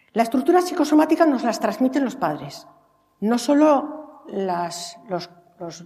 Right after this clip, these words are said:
cromosomas, los genes, eh, la carga mitocondrial que le aporta la madre. No solo eso, también muchas cualidades psíquicas las aportan los padres.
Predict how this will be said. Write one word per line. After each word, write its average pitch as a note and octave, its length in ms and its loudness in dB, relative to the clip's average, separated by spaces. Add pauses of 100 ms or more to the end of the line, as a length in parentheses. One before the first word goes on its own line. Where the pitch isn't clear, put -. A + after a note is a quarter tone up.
(260)
cromosomas, B3+ 880 2 (520)
los F3+ 480 -8
genes, A#3 720 -2 (540)
eh, F3+ 540 -6
la F#3 140 -4
carga G3+ 840 -2 (100)
mitocondrial G3 680 0
que G#3 80 -6
le G3 80 0
aporta G3 320 -2
la F#3+ 100 -2
madre. A#3 480 0 (960)
No C4 160 0
solo B3 200 2
eso, G3 260 -2
también D4 600 2
muchas D4+ 400 2
cualidades B3 480 -2
psíquicas C4 680 -4 (1000)
las G3+ 240 -4
aportan A3+ 400 -4
los E3 140 -6
padres. - 500 -12